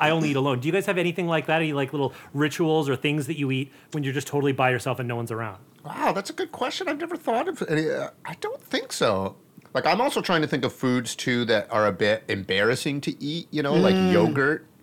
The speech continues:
Speaker 2: 'Cause you can't really chew yogurt, but you don't drink yogurt, so you kinda just
Speaker 3: Slurp.
Speaker 2: Yeah, you're kinda sloshing around with your tongue a bit. So those are the foods that I'm like,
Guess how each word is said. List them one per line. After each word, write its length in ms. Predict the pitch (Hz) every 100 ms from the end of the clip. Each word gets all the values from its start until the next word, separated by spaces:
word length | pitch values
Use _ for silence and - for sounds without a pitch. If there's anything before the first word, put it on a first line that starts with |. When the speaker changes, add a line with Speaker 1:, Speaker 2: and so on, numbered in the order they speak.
| 117
Speaker 2:
'Cause 100 | 120
you 60 |
can't 180 | 175 160
really 180 | 165 135
chew 460 | - - 135 151
yogurt, 480 | 156 143 147 151 160
but 80 | 127
you 100 | 127
don't 200 | 131 123
drink 400 | - 113 131 131
yogurt, 480 | 143 139 143 160 139
so 100 | 147
you 100 | 123
kinda 200 | 147 147
just 300 | 147 135 - - - - -
Speaker 3:
Slurp. 460 | - - 170 170 - - - - - 131
Speaker 2:
Yeah, 360 | 131 123 117 107
you're 200 | 107 110
kinda 280 | - 143 123
sloshing 480 | - 113 107 - 113
around 200 | 110 110
with 100 | 95
your 80 | 90
tongue 380 | - 117 139
a 40 | 143
bit. 380 | 139 147 143 -
So 180 | - 147
those 380 | 117 165 202 226
are 60 |
the 120 | 208 175
foods 300 | - 147 135
that 80 | 123
I'm 100 | 113
like, 260 | 107 101